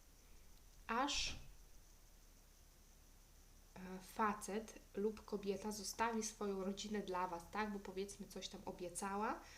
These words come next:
coś Wam powiedziała i pokłóciliście się na przykład z tego powodu i, mm, wy czekacie, aż on się tym zajmie, tą sprawą albo ona. Natomiast, e, widzę, że to w-,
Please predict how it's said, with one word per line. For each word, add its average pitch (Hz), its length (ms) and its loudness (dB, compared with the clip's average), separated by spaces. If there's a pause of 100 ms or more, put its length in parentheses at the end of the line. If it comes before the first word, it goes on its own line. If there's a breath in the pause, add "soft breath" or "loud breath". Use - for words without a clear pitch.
(540 loud breath)
coś 220 200 6
Wam 202 160 2
powiedziała 214 840 4
i 190 240 0
pokłóciliście 202 680 0
się 196 100 -2
na 185 100 0
przykład 180 340 -2
z - 80 -2
tego 180 220 0
powodu 185 760 4
i, 190 400 0 (760 loud breath)
mm, 190 300 0
wy 202 120 2
czekacie, 190 640 0
aż 185 480 0
on 180 340 -2
się 170 680 2 (840)
tym 185 160 2
zajmie, 175 560 2
tą 202 120 0
sprawą 185 460 2
albo 175 360 2
ona. 175 280 2
Natomiast, 220 680 2
e, 185 360 -6
widzę, 220 200 2
że 208 120 0
to 247 220 0
w-, - 160 -10